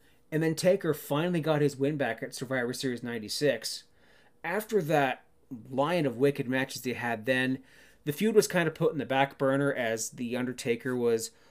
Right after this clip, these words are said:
focusing on, uh, on Kane, who I'm gonna be getting into here shortly. And then they finally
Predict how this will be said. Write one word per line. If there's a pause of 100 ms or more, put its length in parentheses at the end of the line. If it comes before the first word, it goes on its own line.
(140)
focusing
on,
uh, (300)
on
Kane, (160)
who
I'm
gonna
be
getting
into
here
shortly. (1600)
And
then
they
finally